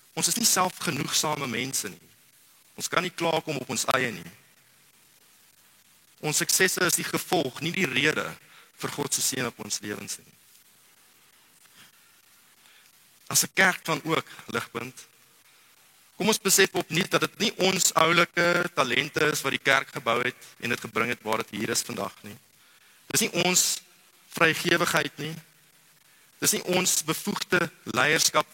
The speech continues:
wat die bron is, wat daardie kerk bring waar dit is en dit in stand hou nie. Nee, dis die Here wat sy kerk bou. Psalm honderdsewenentwintig vers een sê dat as die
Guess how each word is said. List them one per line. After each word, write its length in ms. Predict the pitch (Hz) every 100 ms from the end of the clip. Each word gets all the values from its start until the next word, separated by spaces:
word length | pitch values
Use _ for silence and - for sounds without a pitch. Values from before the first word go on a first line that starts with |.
| -
wat 140 | -
die 80 | - -
bron 340 | 135 208 277 - 95
is, 340 | - - - - _ _ _ _ _ _
wat 160 | 147 143
daardie 480 | 127 139 139 143 135 - - - - _
kerk 480 | - 151 139 - - - -
bring 240 | - 127 120
waar 220 | 117 117
dit 160 | -
is 160 | 113 -
en 80 | 120
dit 120 | -
in 80 | 110
stand 340 | - 131 131 -
hou 140 | 87
nie. 160 | 85 87
Nee, 300 | 160 180 104 78 - _ _ _ _ _ _ _ 147
dis 80 |
die 140 | - 123
Here 220 | 127 214
wat 160 | 190 131
sy 140 | - -
kerk 320 | 117 113 -
bou. 100 | - 92 - _ _ _ _ _ _ _ _ _ _ -
Psalm 320 | - 180 -
honderdsewenentwintig 720 | 160 180 - 185 175 - 180 165
vers 240 | 160 156
een 160 | 170 165
sê 240 | - 180
dat 160 | 160 165 - - -
as 220 | 175 -
die 80 | -